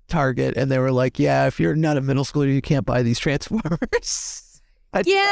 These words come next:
Speaker 1: like
Speaker 2: I mean, that'd probably suck, but, like, the, you know that the reason that they sell the Transformers at this point is for you guys.
Speaker 1: Oh,
Speaker 2: So,
Speaker 1: a hundred percent.
Speaker 2: like, that's why.
Speaker 1: Yeah.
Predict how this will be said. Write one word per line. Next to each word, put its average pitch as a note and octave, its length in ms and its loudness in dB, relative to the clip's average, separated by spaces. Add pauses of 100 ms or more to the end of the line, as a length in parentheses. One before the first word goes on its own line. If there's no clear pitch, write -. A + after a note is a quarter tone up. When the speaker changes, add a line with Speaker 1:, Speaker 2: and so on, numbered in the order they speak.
(200)
Speaker 1:
like F4+ 120 2
Speaker 2:
I G4 40 2
mean, A4 160 2
that'd A4+ 160 2
probably G4 520 2
suck, C#4+ 400 0
but, B3+ 160 0
like, B3 240 0
the, G#3 400 -2
you A#3+ 340 2
know A3+ 380 2
that F#3+ 300 0
the F3+ 180 2
reason F3 540 2
that E3 160 0
they D3 140 0
sell D#3+ 360 2
the D3 100 2
Transformers C#3+ 600 -2
at C#3+ 100 0
this C#3+ 140 0
point D3 180 2
is B2+ 100 -2
for C3+ 120 -2
you C3+ 320 0
guys. A2+ 440 2
Speaker 1:
Oh, A3+ 180 0
Speaker 2:
So, - 160 0
Speaker 1:
a F#3 40 4
hundred F3 120 2
percent. D#3+ 80 -2
Speaker 2:
like, E3+ 200 0
that's F3 400 0
why. D3+ 680 2
Speaker 1:
Yeah. A#2 340 0